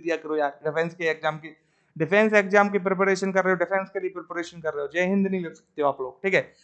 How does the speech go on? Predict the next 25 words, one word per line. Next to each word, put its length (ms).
बाकी 200
वीडियो 240
अच्छा 180
लगा 160
है, 60
वीडियो 220
को 80
लाइक 220
करोगे, 320
जितना 500
चाहो 220
उतना 200
शेयर 300
करोगे, 400
जितना 240
आप 140
लोग 80
का 80
मन 180
करेगा 240
उतना 240
शेयर 260
करो, 240
ठीक 180
है? 180